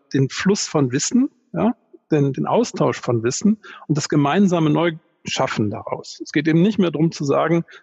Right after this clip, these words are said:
"Du dummer Arbeiter gehst an die Maschine von dann bis dann und produzierst so und so viel von den Gewerken, die da rauskommen,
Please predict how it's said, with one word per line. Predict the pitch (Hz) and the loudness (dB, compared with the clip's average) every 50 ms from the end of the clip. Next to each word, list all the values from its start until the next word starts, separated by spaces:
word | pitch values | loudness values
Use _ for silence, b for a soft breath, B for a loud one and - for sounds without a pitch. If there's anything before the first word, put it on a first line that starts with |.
| B _ | B _
"Du | - 185 202 220 233 | 0 2 2 2 2
dummer | 180 151 160 175 175 165 147 - | 2 2 2 2 4 2 2 2
Arbeiter | 135 143 151 175 185 190 - 190 180 160 | 0 0 2 2 0 0 0 0 -2 0
gehst | 143 156 - 170 | 0 -2 0 0
an | 147 135 | -2 0
die | 127 160 170 | 2 2 2
Maschine | 160 147 135 - - 165 170 180 196 196 | 2 0 -2 -4 -4 0 2 2 2 2
von | 202 - - 151 160 175 180 175 151 | 0 -2 0 2 2 2 2 2 2
dann | 135 143 156 165 175 160 | 0 0 2 2 2 0
bis | 139 127 - - | -2 -4 -4 -4
dann | - 135 143 175 208 220 B B B B B B B | -2 0 2 4 2 2 B B B B B B B
und | - 156 - | -4 -2 0
produzierst | - 165 160 156 - - 170 165 151 - - | 0 0 0 0 0 0 -2 -2 -2 -2 -2
so | - 165 | 0 2
und | 165 160 147 | 2 2 0
so | - 143 | 0 -4
viel | - - 170 151 151 151 196 - - | -2 0 2 2 2 2 0 -4 -4
von | - 156 143 | 0 2 2
den | 139 | 4
Gewerken, | 139 135 135 156 170 170 - 123 | 4 2 2 0 0 0 0 0
die | 113 | 0
da | 104 95 | 0 0
rauskommen, | 98 107 - - - - - - - | -2 -4 -6 -6 -6 -8 -8 -8 -12